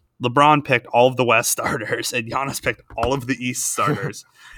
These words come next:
Speaker 1: And then LeBron only picked three East guys on his bench, being Ben Simmons, Jason Tatum,
Speaker 2: Well
Speaker 1: and Domantas Sabonis. And then on his bench, uh, Giannis only picked, uh,
Speaker 2: Three.
Speaker 1: three West guys,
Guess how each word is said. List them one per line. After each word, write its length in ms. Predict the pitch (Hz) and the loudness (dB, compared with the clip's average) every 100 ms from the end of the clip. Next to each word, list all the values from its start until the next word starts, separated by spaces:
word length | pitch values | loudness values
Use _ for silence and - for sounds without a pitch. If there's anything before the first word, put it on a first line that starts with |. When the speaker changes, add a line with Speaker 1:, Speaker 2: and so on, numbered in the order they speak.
| - | -6
Speaker 1:
And 120 | 135 | -2
then 120 | 143 | 0
LeBron 360 | 143 127 131 139 | -2 2 2 4
only 200 | 151 147 | 2 -2
picked 220 | 147 127 | -4 -12
three 340 | - 123 123 135 | -10 -6 -4 -4
East 420 | 127 127 120 - | -4 -6 -6 -2
guys 320 | 107 101 95 | 0 0 0
on 180 | - 107 | -4 -6
his 120 | 98 | -8
bench, 420 | 98 107 95 92 - 110 | 0 2 2 -2 -10 -6
being 300 | 117 110 107 | 2 2 2
Ben 300 | 98 117 127 | 2 2 4
Simmons, 560 | 123 127 117 110 107 - _ | 2 2 2 0 -2 -10 _
Jason 440 | - 107 110 113 | -4 -2 0 -4
Tatum, 500 | - 113 107 104 101 117 | -2 2 4 4 2 4
Speaker 2:
Well 260 | 180 175 | 6 6
Speaker 1:
and 140 | 143 - | 4 0
Domantas 480 | 107 104 110 - | 2 2 0 -4
Sabonis. 680 | 110 107 127 113 98 - - - _ _ _ _ _ _ _ | -4 2 4 4 -2 -4 -8 -12 _ _ _ _ _ _ _
And 200 | 123 120 | -2 0
then 360 | 117 113 107 101 _ _ | 0 2 0 -4 _ _
on 160 | - 113 | -2 -2
his 300 | - 165 143 | 0 0 0
bench, 480 | 123 113 120 - - _ _ _ _ _ _ | -2 -2 -4 -10 -16 _ _ _ _ _ _
uh, 140 | 120 113 | -2 0
Giannis 640 | 107 117 135 139 120 120 - | 0 4 6 6 2 -4 -6
only 260 | 127 120 110 | -6 -4 -6
picked, 600 | - 113 104 - - - _ _ _ _ _ - | -4 -4 -4 -8 -20 -20 _ _ _ _ _ -6
uh, 140 | 117 - _ _ | -6 -6 _ _
Speaker 2:
Three. 360 | - - 165 135 | -20 0 2 6
Speaker 1:
three 200 | 160 143 | 8 8
West 420 | 127 123 - - | 8 4 2 -2
guys, 540 | 123 101 104 107 - | 0 2 0 -4 -6